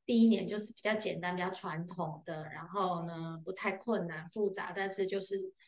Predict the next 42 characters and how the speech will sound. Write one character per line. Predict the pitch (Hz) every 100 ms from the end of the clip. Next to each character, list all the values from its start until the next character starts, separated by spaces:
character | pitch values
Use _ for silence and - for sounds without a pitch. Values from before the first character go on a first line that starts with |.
| - _ _
和 | 196
声 | 196 220 226
优 | 208 202 202
美。 | 190 - - - -
然 | 226
后 | 294
慢 | 339 330
慢 | 320
的 | 269 233
呢， | 226
希 | 226 233
望 | 254 226
他 | 226 220 -
们 | 202 196
可 | 208
以 | 190
拓 | - 277 208
展 | - 156 160
到 | 220 208 208
一 | 214
些 | 208 208 202 196 196 - - _
不 | 269
同 | 269 196
的， | 185
比 | 190
如 | 190
说 | 214
古 | 208 233
典 | 226 202 180
的 | 190 190
啊、 | 190 190 202 202
浪 | 247 233 226
漫 | 226 214 185
的， | 185
涉 | 185 254
及 | 214 190
的 | 202
不 | 277 302
同 | 208 190 196
风 | - 226 240 226
格 | 165 -
的。 | 175 -